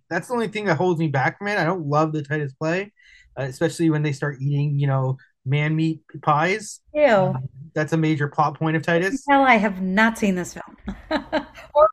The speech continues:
Speaker 2: read this play.
Speaker 1: And Richard the Third with Ian McKellen is fantastic. The way it's done is basically like Richard the Third as a fascist, you know, nineteen forties Hitler, essentially, and it's
Speaker 2: Yeah.
Speaker 1: shot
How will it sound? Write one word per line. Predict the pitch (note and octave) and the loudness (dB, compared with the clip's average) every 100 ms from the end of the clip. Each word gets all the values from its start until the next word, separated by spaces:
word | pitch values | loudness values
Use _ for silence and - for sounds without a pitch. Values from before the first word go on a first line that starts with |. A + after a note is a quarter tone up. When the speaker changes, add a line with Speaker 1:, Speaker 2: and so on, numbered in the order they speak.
| - | 4
Speaker 2:
read | C#4+ A#3 | 4 4
this | B3+ - | 2 2
play. | A#3 A3 C#3 - - - - | 4 4 4 -2 -16 -20 -2
Speaker 1:
And | E3 E3 | 0 2
Richard | F3 G#3+ - | 2 0 -2
the | G3+ F#3 | -4 -4
Third | - E3 D#3 D3+ D3 | 4 6 6 4 0
with | C#3 | -4
Ian | F3 E3 | -2 -2
McKellen | D3+ - D3 C#3+ | -2 -2 -2 -2
is | C3+ | -4
fantastic. | C#3 B2+ - C3+ C#3 - F3+ E3+ _ _ - | -6 -8 -2 -2 -2 -4 -8 -8 _ _ 2
The | D#3+ | 2
way | D#3 D3+ E3 F3+ | 4 4 6 6
it's | D3 | 4
done | B2+ D#3 D#3+ | 2 2 4
is | C#3+ | 0
basically | D3 C#3+ D#3+ D3+ D3 | -4 -4 -2 -2 0
like | C#3 C#3 - _ - | 0 -2 -6 _ -2
Richard | C#3+ D#3 D#3+ | 0 2 0
the | C#3 | 0
Third | D#3 D3 C#3+ | 0 2 0
as | C#3 | -2
a | |
fascist, | C3+ D3 C3+ - C#3+ C3 - | -2 -2 -2 -2 -6 -6 -6
you | C#3 | -4
know, | C3 C3 B2+ C3 _ _ - | 0 0 -2 -6 _ _ -4
nineteen | C#3 D3 C#3 D3 | -2 -2 -2 -4
forties | C3+ C#3 C#3 C#3 C3+ C3+ | -2 -2 0 2 0 0
Hitler, | D#3+ E3 E3+ F#3+ | 0 0 0 0
essentially, | F3+ G3+ F3+ A3+ G#3+ A3+ G#3+ | -2 -4 -6 -6 -4 -4 -4
and | D3+ | -4
it's | E3+ | 2
Speaker 2:
Yeah. | G3 | 4
Speaker 1:
shot | D3 D3 | 4 0